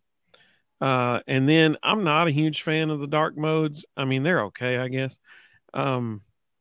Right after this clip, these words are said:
I guess one of the things that I don't like about it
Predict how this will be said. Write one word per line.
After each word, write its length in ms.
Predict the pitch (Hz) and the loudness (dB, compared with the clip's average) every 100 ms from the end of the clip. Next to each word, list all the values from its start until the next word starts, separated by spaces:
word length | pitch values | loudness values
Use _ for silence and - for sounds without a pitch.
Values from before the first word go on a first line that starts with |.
| _ _ _ _ _ _ _ _ _ _ _ | _ _ _ _ _ _ _ _ _ _ _
I 100 | 151 | -2
guess 320 | 143 202 202 - | 4 2 2 -4
one 220 | 156 170 | 0 2
of 80 | 151 | 2
the 80 | 131 | 2
things 320 | 147 147 127 | 2 0 0
that 100 | 123 | 0
I 100 | 117 | 0
don't 260 | 117 135 160 | 0 -2 0
like 220 | 156 156 | -2 -2
about 320 | 139 143 151 | -2 0 0
it 100 | - | -4